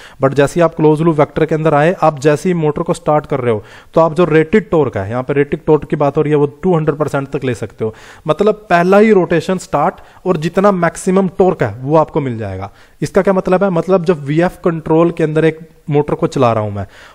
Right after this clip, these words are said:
और जब अठारह सौ आरपीएम पे मोटर घूमेगी, मैक्सिमम आर-, आरपीएम पे जब घूमेगी, अठारह सौ आरपीएम अगर मान लीजिए उसके मैक्सिमम है, उस पे वो घूमेगी, जितना टॉर्क आपको अठारह सौ आरपीएम पे मिल रहा होगा,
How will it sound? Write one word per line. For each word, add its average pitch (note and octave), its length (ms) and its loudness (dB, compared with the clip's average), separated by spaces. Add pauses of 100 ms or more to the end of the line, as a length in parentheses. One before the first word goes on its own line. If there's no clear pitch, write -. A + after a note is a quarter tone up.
(100)
और E3+ 120 4
जब F#3+ 240 2
अठारह F3 440 2
सौ F#3 140 0
आरपीएम E3 540 0
पे F#3+ 100 0
मोटर E3 300 -2
घूमेगी, D#3 480 0 (100)
मैक्सिमम E3+ 500 -2
आर-, C#3+ 300 2
आरपीएम D3 400 0
पे D#3+ 140 -4
जब D3+ 220 -2
घूमेगी, D3+ 400 0
अठारह C3 300 2
सौ C3+ 140 -2
आरपीएम B2+ 340 -2
अगर B2+ 140 -4
मान B2 180 -2
लीजिए A#2+ 180 -2
उसके C3 180 -4
मैक्सिमम B2 500 0
है, A#2 220 0 (420)
उस F#3 160 2
पे G#3+ 120 2
वो G#3 120 4
घूमेगी, E3 560 0 (280)
जितना G3 400 2
टॉर्क G#3+ 420 4
आपको G3 260 -2
अठारह F#3+ 400 2
सौ A3 120 0
आरपीएम F#3+ 360 2
पे G#3 100 2
मिल F#3+ 180 4
रहा F#3+ 140 6
होगा, C3 260 2